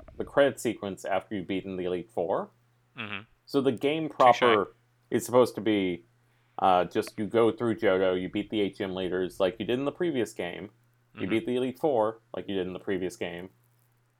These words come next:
Speaker 1: but then, oh, Professor Oak has dropped by again, he's giving you a ticket to go on this boat that'll take you to Kanto, and you get to explore the region from the previous games, which is still one of the coolest things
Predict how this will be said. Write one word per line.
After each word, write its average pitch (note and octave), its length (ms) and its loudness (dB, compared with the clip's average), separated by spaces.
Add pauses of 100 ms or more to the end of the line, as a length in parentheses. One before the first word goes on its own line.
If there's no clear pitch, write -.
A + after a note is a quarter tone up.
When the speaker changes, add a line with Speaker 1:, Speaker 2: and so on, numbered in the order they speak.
(180)
Speaker 1:
but A2 240 4
then, A2+ 480 4 (340)
oh, D#3 320 4 (680)
Professor B2+ 600 0
Oak B2+ 240 6
has G#2+ 180 0
dropped G2 260 4
by G2 180 4
again, F#2+ 400 -2
he's G2+ 120 -8
giving G2+ 220 -4
you F#2+ 80 -2
a F2+ 40 -4
ticket - 380 -4
to - 80 -12
go G2+ 140 2
on F2+ 100 -6
this F2 140 -12
boat D3 360 4
that'll G2 200 0
take - 260 -8
you - 80 -12
to - 80 -16
Kanto, A2 540 -2 (420)
and G#2 260 -2
you G2 100 -4
get G2+ 280 2
to A2 100 0
explore G2 760 0
the A2 100 2
region F#2+ 460 -6
from G2 160 -10
the F2+ 40 -8
previous G#2 400 -4
games, A#1+ 320 -14
which A2+ 200 -8
is - 60 -20 (500)
still A3 260 2
one C#3 100 0
of A#2 60 -4
the A#2 60 0
coolest B2 440 -2
things G#2+ 360 -4